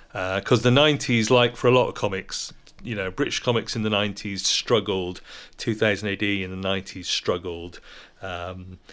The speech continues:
we're lucky it's still going in a way, but it, yes, it has survived. And of course, uh, from that period, you've got the great artists, 'cause Brian Bolland famously does, you know, most of his early work is on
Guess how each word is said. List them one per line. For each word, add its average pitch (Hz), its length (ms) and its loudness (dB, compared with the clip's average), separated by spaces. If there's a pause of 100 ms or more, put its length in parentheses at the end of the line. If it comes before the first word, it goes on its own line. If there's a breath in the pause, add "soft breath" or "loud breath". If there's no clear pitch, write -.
(240 loud breath)
we're 110 120 -2
lucky 104 340 0
it's - 140 -8
still 98 280 -6
going 98 340 -2
in 82 100 -12
a 87 60 -10
way, 82 240 -6
but 98 180 -10
it, 98 80 -8
yes, 113 280 -2
it - 80 -10
has 110 140 -6
survived. 90 640 -4 (1080 soft breath)
And 139 140 2
of 165 80 0
course, 160 560 2 (100)
uh, 127 420 0
from 139 200 -6
that 151 240 0
period, 135 320 2
you've 113 100 -8
got 147 120 -4
the 127 40 -8
great 127 320 2
artists, 127 520 -2
'cause 117 160 -8
Brian 131 420 0
Bolland 131 800 0 (640 soft breath)
famously 120 1000 -2
does, 104 320 -4
you 113 60 -8
know, 92 240 -6
most 107 360 -8
of 101 40 -12
his 98 140 -10
early 98 560 -2
work 104 360 -4
is 95 120 -14
on 95 420 -8